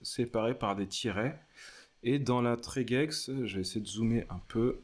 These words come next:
Dans notre regex, voilà, on va avoir, euh, des parenthèses. Ça, ça va permettre de générer un groupe. Donc quand on va matcher cette string-là, le premier groupe va être celui-là, le deuxième celui-là et le troisième celui-là. Ok, et là on le voit bien en fait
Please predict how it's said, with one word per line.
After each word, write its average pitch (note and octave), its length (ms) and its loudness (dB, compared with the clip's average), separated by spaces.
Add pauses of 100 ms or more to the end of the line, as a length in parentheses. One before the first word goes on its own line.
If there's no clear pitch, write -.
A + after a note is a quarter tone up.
Dans C3 200 0
notre C#3+ 280 -2
regex, B2 360 0
voilà, A2+ 480 0
on G#2 120 -8
va G#2+ 160 -6
avoir, G#2 760 -4
euh, F2 380 -6
des G#2+ 160 0
parenthèses. G2+ 680 -4
Ça, - 240 -4
ça D#3 160 -4
va G#2+ 140 0
permettre A2+ 320 -2
de G2+ 140 -2
générer A2+ 340 0
un A2+ 120 0
groupe. - 260 -10 (440)
Donc A2+ 140 2
quand - 180 -2
on E3 80 2
va C3+ 140 2
matcher C3 260 0
cette A#2+ 180 -2
string-là, A#2 760 0
le G#2+ 100 -2
premier B2 300 -2
groupe A#2 280 0
va G2 140 0
être F#2+ 140 -4
celui-là, A2 480 0
le A2 160 0
deuxième G#2+ 400 -4
celui-là G2+ 500 0
et G#2 60 0
le F2+ 60 -6
troisième G#2 340 -4
celui-là. - 320 -6 (760)
Ok, F#2+ 220 -6
et C3+ 380 2
là A#2+ 120 2
on C3 100 2
le A#2 40 2
voit G#2+ 220 0
bien A#2+ 180 2
en B2 80 2
fait C3+ 460 -2